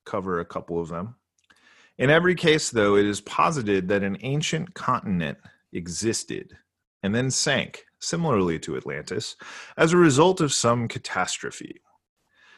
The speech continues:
Some people even think that it was the result of a pole shift,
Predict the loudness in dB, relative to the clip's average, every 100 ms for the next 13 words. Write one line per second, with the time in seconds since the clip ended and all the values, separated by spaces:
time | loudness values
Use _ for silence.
0 | -6 0 2 2 2 2 2 0 0 0
1 | -2 -2 -4 -4 0 2 2 0 -2 -2
2 | -2 -2 0 0 -2 0 -2 0 0 2
3 | 0 -2 -2 -2 -6 -18